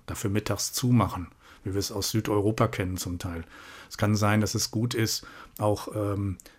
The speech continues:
äh, klimatisierte Räume, öffentliche Museen beispielsweise oder Bankvorräume für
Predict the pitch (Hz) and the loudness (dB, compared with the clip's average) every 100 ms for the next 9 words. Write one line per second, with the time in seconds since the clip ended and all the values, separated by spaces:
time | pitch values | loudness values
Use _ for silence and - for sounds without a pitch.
0 | _ - 95 95 117 110 107 98 107 113 | _ -4 -2 2 6 6 6 4 4 4
1 | 107 98 113 131 120 92 - - 110 120 | 2 4 6 8 8 4 -2 -6 -2 0
2 | 107 101 - 95 101 101 110 127 117 107 | 2 0 0 0 2 4 6 8 6 4
3 | 95 - 95 98 95 98 98 101 98 95 | 0 -2 -4 -2 -2 -2 -2 -2 -2 2
4 | 117 117 - 107 98 104 101 101 92 - | 0 0 2 2 4 4 6 4 2 -8
5 | - - - 104 98 101 98 | -20 -14 -4 0 4 4 2